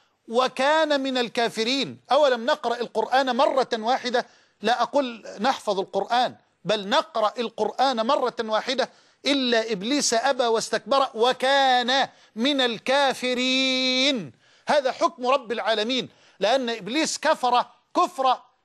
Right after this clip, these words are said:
عناد واستكبار، استكبر على الله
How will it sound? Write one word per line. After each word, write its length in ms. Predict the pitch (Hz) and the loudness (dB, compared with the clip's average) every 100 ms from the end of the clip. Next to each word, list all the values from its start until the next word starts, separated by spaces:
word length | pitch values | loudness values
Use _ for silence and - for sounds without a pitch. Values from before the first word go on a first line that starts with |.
| - | -6
عناد 640 | 220 226 294 202 196 123 - _ _ - | -4 0 0 0 -4 -8 -18 _ _ -2
واستكبار، 880 | 202 - 240 - 226 320 285 - - _ _ - | -2 -2 -4 -2 2 4 4 0 -10 _ _ -10
استكبر 500 | - 294 294 196 220 | -4 -4 -4 -2 0
على 240 | 196 208 | 0 0
الله 420 | 202 196 277 214 | -4 0 2 2